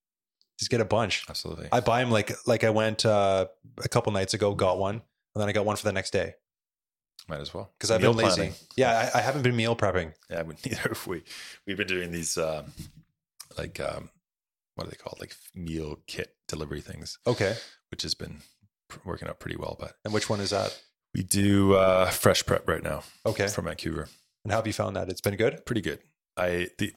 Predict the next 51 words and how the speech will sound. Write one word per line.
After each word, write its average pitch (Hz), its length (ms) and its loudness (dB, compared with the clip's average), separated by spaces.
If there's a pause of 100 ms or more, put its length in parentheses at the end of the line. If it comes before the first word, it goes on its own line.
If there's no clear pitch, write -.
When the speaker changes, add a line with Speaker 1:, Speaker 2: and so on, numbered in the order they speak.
(160)
Speaker 2:
the 104 100 0
one 110 220 2
thing, 98 340 -2 (100)
my, 92 360 0 (100)
my 92 180 -2
main 90 400 -2
complaint 85 560 -6
is 82 400 -4 (1120)
every 107 160 2
time 98 200 2
you 90 80 0
open 85 180 0
up 82 60 -2
a 82 60 0
bag, 82 280 2
it's 80 120 -6
got, - 160 -8
like, 82 200 -10 (220)
thirty-seven 82 420 -4
ingredients. 80 600 -10 (460)
And 90 60 -8
you're 85 100 -4
like, 78 140 -6
"These 85 180 -6
are 80 80 -6
not 80 360 -6
twenty 90 320 -6
minute 82 440 -6
meals." 80 440 -4
Like, 82 180 -10
it - 80 -20
just, - 460 -8
the 92 80 -4
prep - 300 -4
time 73 260 -6
takes, - 460 -8 (680)
takes - 200 -6
a 76 80 -6
long 76 280 -4
time - 240 -8
to 82 100 -6
actually - 240 -6
make 71 180 -8
it. - 140 -10 (340)
Speaker 1:
And 107 120 2
the 98 80 4
end 98 100 2
result 101 400 2
is 95 300 -4
good 101 140 -2
though? - 220 -4